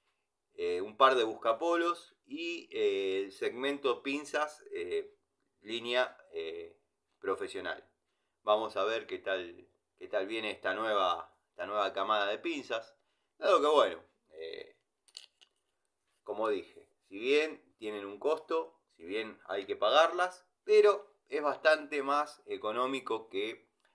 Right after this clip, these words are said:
eh, lo que me saldría comprarlas en una ferretería. También me vi tentado, si bien no ha dado resultado en, en el canal, en las otras dos unidades, eh, para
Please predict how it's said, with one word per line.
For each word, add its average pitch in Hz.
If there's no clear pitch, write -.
eh, 80
lo 82
que 85
me 85
saldría 98
comprarlas 92
en 85
una 87
ferretería. 80
También 214
me 165
vi 165
tentado, 147
si -
bien 123
no 117
ha 113
dado 113
resultado 98
en, 85
en 98
el 98
canal, 131
en 90
las 90
otras 104
dos 113
unidades, 123
eh, 82
para 82